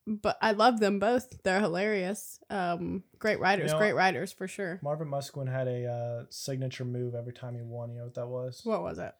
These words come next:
Speaker 2: He threw a heel clicker over the finish line.
Speaker 1: What does that mean?
Speaker 2: He'd bring his heels up over the handlebars and click his heels together.
Speaker 1: Oh, period. I love that.
Speaker 2: Every time he won.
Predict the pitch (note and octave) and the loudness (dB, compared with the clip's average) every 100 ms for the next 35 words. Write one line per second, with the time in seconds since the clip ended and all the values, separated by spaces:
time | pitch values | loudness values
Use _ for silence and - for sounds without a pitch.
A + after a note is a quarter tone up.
0 | _ - B2+ C#3 B2 A#2 D#3 C#3 B2+ C3 | _ -12 -10 -6 -8 -8 -8 -8 -10 -16
1 | B2 A#2+ A#2+ B2 A#2+ A#2 C3+ C3 - C3+ | -14 -12 -12 -12 -14 -16 -14 -14 -14 -14
2 | B2+ G3+ G3+ F#3+ F3 E3+ F3+ - _ _ | -6 -4 -4 -4 -2 -2 -2 -6 _ _
3 | _ - C3 C#3 C#3 B2+ B2+ - C#3 C#3 | _ -10 -6 -4 -4 -4 -6 -8 -6 -4
4 | C#3 C#3+ C3+ B2+ B2+ B2 B2+ C3 C3+ C#3 | -2 -2 -2 -6 -6 -8 -8 -8 -6 -6
5 | C#3 B2+ A#2+ B2+ A#2+ A#2+ A#2+ A#2+ B2 B2 | -6 -10 -12 -14 -14 -14 -14 -14 -16 -14
6 | B2 B2+ A#3+ B3+ - C#4+ D#4+ C4+ C4 A#3 | -14 -4 -2 -2 -4 -4 -4 -2 -2 -2
7 | G3 F3+ - G#3+ A3+ B3 - E3+ D#3 D3+ | -2 -4 -4 -6 -6 -8 -4 -4 -2 -4
8 | C#3 C3 C3+ C3+ C3+ C3 A#2+ | -6 -8 -8 -10 -10 -10 -12